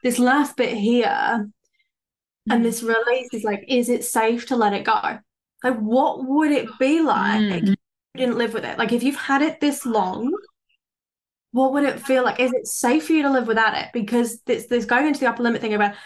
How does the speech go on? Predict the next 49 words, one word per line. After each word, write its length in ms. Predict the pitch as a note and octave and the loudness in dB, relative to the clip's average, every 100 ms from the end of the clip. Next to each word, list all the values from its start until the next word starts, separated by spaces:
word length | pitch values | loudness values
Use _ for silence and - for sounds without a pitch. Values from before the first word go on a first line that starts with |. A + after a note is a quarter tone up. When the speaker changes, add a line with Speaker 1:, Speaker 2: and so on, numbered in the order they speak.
| - - | -14 -4
Speaker 1:
like, 180 | A#3 - | -4 -6
fear 360 | - A#3 B3+ | -4 0 2
of 80 | C#4+ | 2
the 80 | C4 | 0
unknown. 540 | A3+ A#3 A3+ - G#3 _ _ _ _ _ _ - | 2 2 0 -2 -10 _ _ _ _ _ _ -8
Like, 80 | A3 | -2
I 160 | A#3+ | 2
don't 320 | G4+ - - B3 | 2 0 -2 0
know 220 | A#3+ A#3+ | 2 2
what 140 | A#3+ A3 | 2 0
it's 120 | - | 0
like 180 | G#3+ G3+ | 0 0
not 260 | G#3+ G3+ - | -2 -2 -4
to 60 | |
hold 200 | G3+ G#3+ | -2 0
myself 380 | G#3 G3+ G3 F#3 | 0 0 -2 0
back. 320 | G3 A#3 F4+ | 0 2 0
Speaker 2:
Mm-hmm. 320 | F#3+ G#3 B3+ - G#4 B3 - | 0 2 0 -4 -2 0 0
Speaker 1:
I've 100 | - | 0
been 120 | F4+ | 0
told 220 | D4 D4 | 2 2
by 100 | C#4 | 2
society, 520 | B3+ A#3 B3+ A#3+ A#3+ A3+ | -2 -6 -4 -4 -2 -2
"Hold 200 | A3+ A3 | 0 0
myself 360 | G#3+ G#3+ G3+ A#3+ | -2 0 0 2
back 200 | A3 - | 0 0
because 260 | A3+ A3+ | -2 0
that 180 | G#3+ - | 0 0
will 100 | G3+ | 0
keep 100 | - | 0
Speaker 2:
Mm-hmm. 140 | F3+ G#3 | -2 -2
Speaker 1:
me 40 | |
safe." 260 | G#3 - - - - - _ _ _ _ _ _ _ _ _ - | -2 -4 -6 -12 -20 -20 _ _ _ _ _ _ _ _ _ -6
And 80 | A#3+ | 0
then 100 | C4+ | 0
it's 120 | C4 | 2
going 260 | C4 A#3 A3+ | 2 2 0
into 160 | A3+ A3 | 0 -2
that 120 | A3+ | -2
work 180 | A#3 A3+ | -6 -6
of, 60 | |
like, 200 | A3 G#3 - - | -6 -6 -8 -4
"Oh, 180 | E4 | 0
I 100 | D#4 | 2
am 220 | C4 G#3 F#3 | 2 2 0
Speaker 2:
Mm-hmm. 100 | F3 | 0
Speaker 1:
safe 200 | G#3+ G3 | -2 -2
if 220 | - - | -6 -2
I 260 | G3 F#3+ | 0 0